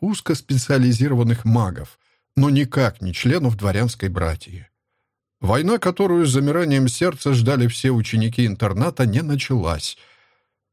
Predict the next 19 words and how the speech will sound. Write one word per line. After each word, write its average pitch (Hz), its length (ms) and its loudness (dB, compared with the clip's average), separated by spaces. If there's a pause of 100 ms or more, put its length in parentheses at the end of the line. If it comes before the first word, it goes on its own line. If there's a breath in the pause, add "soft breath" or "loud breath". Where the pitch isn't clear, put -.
(340)
Насколько 127 480 0
мне 117 160 2
было 110 220 0
известно, 120 360 0
причастность 107 720 -2
Каспийского 101 760 0
княжества 131 540 -2
к 120 80 -4
смерти 113 380 0
Юрия 87 400 0
Орлова 104 640 -2 (260 soft breath)
так 190 220 -2
и 202 40 2
не 190 120 2
была 156 320 2
доказана. 101 720 -6 (460)
Ходили 135 460 2
смутные 120 440 -2
слухи, 135 500 0